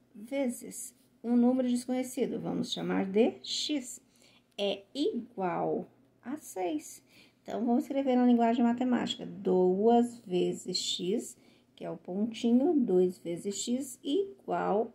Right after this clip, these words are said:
a seis. B, um número desconhecido, vamos chamar de quê?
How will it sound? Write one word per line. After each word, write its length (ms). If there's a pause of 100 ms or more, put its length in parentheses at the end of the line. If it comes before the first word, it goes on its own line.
(100)
a 100
seis. 580 (1000)
B, 320 (140)
um 240
número 320
desconhecido, 640
vamos 180
chamar 240
de 120
quê? 280